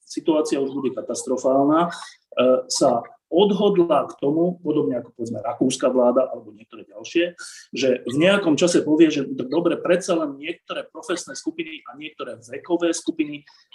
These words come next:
e, zavedieme povinné očkovanie. Bude, bude jej to strašne proti srsti, lebo tá vláda nie je taká.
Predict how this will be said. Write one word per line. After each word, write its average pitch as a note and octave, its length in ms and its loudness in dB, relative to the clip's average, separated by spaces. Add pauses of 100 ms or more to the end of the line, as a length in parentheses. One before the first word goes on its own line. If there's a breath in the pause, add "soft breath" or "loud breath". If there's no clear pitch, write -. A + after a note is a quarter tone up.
(120)
e, C3 40 0 (1000)
zavedieme C3+ 560 2
povinné B2+ 320 0
očkovanie. G#2 480 -6 (160)
Bude, D3+ 480 4
bude D#3+ 160 4
jej D#3+ 160 6
to - 160 -6
strašne F#3 640 -4
proti D#3+ 240 -4
srsti, - 720 -10
lebo C3+ 240 -6
tá C#3 80 -2
vláda C#3+ 240 0
nie D#3 240 -4
je E3+ 80 -4
taká. - 320 -8